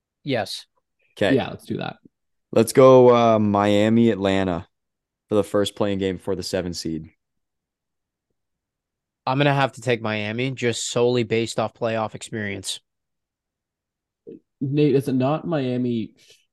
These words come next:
Speaker 3: Oh, wait, sorry. That's not how that works. It is my, <laughs> I thought it was seven
Speaker 2: What do you
Speaker 3: B ten.
Speaker 1: Tyler's
Speaker 3: That's not
Speaker 1: got
Speaker 3: how this
Speaker 1: no
Speaker 3: works.
Speaker 2: No,
Speaker 1: idea
Speaker 2: no, no,
Speaker 1: how
Speaker 2: no,
Speaker 1: the
Speaker 2: no.
Speaker 1: play-in
Speaker 2: Zyler does
Speaker 1: tournament
Speaker 3: Yeah, I know.
Speaker 2: not
Speaker 3: I,
Speaker 2: understand play-in.
Speaker 3: I, I,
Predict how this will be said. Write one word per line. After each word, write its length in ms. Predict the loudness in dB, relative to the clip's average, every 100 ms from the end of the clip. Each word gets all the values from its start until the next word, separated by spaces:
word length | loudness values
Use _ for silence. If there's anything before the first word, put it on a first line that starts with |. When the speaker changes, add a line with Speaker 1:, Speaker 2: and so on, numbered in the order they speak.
| -4
Speaker 3:
Oh, 260 | -2 -2 -4
wait, 300 | -6 -6 -6
sorry. 340 | -8 -8 -8 -8
That's 180 | -8 -6
not 120 | -4
how 120 | -2
that 120 | -4
works. 280 | -8 -10 0
It 120 | 2
is 100 | 2
my, 180 | 2 -2 -4 -18 -20 _ _ _
<laughs> 680 | _ _ _ -20 -16 -10 -2
I 80 | 0
thought 160 | 2 2
it 60 |
was 120 | 0
seven 220 | 0 0 0
Speaker 2:
What 80 |
do 60 | 0
you 60 | 0
Speaker 3:
B 40 | 2
ten. 80 |
Speaker 1:
Tyler's 180 | 2 2
Speaker 3:
That's 120 | 0 4
not 40 |
Speaker 1:
got 120 | 4
Speaker 3:
how 60 | 4 0
this 80 | 2
Speaker 1:
no 100 | 6
Speaker 3:
works. 80 | 10
Speaker 2:
No, 80 |
Speaker 1:
idea 180 | 10 8
Speaker 2:
no, 140 | 6 4
no, 80 | 4
Speaker 1:
how 60 |
Speaker 2:
no, 60 | 2
Speaker 1:
the 60 |
Speaker 2:
no. 100 | 2
Speaker 1:
play-in 340 | 0 0 -2 0
Speaker 2:
Zyler 0 |
does 80 | 4
Speaker 1:
tournament 320 | 6 6 6
Speaker 3:
Yeah, 100 | 6
I 100 | 4
know. 100 | 4
Speaker 2:
not 160 | 4 2
Speaker 3:
I, 40 |
Speaker 2:
understand 460 | 2 0 -2 -4 -2
play-in. 480 | -4 0 2 0 -2
Speaker 3:
I, 60 |
I, 60 | -6